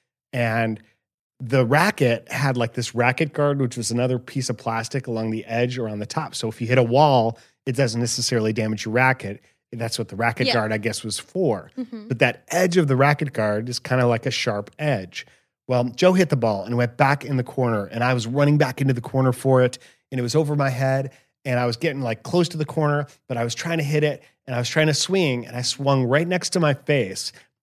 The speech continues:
Speaker 1: and I hit myself in the face
Speaker 2: <laughs>
Speaker 1: with the racket.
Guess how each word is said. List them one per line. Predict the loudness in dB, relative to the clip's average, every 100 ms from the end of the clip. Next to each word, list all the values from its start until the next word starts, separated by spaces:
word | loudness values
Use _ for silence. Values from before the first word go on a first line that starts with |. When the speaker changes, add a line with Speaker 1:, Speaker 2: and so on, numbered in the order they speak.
| -2
Speaker 1:
and | 0
I | 0
hit | 0 4
myself | 4 6 6 4 4
in | 2
the |
face | 4 8 10 10 6 4 2 2 -2
Speaker 2:
<laughs> | -2 -10 4
Speaker 1:
with | 6 6
the | 6
racket. | 8 8 6 0